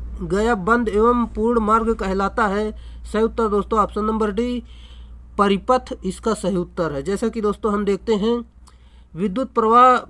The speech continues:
विद्युत धारा प्रवाह के लिए तैयार किया गया बंद एवं पूर्ण मार्ग परिपथ कहलाता है। विद्युत परिपथ के द्वारा ही लोड एवं सप्लाई एक दूसरे के, एक दूसरे से संयोजित होते हैं, जैसा कि देख सकते हैं।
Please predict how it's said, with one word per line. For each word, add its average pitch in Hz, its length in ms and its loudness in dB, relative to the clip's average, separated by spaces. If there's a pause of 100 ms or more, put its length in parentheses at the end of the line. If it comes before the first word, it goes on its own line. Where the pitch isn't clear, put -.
(120)
विद्युत 202 300 -4
धारा 208 240 0
प्रवाह 226 400 2
के 233 180 0
लिए 233 320 2 (960)
तैयार 220 380 4
किया 226 280 0
गया 233 260 2
बंद 226 300 2
एवं 226 320 4
पूर्ण 226 320 0
मार्ग 220 320 2
परिपथ 208 460 -2
कहलाता 202 480 0
है। 233 200 2
विद्युत 202 480 -2 (100)
परिपथ 214 420 -2
के 226 160 -2
द्वारा 220 340 2
ही 214 180 0
लोड 214 380 2
एवं 233 340 2 (400)
सप्लाई 208 500 0
एक 220 140 4
दूसरे 208 360 -2
के, 247 200 -2 (460)
एक 214 160 0
दूसरे 214 360 0
से 233 120 -4
संयोजित 190 680 -2
होते 170 280 -4
हैं, 147 300 -8
जैसा 170 260 -6
कि 180 140 -6
देख 170 220 -4
सकते 156 260 -8
हैं। 131 140 -10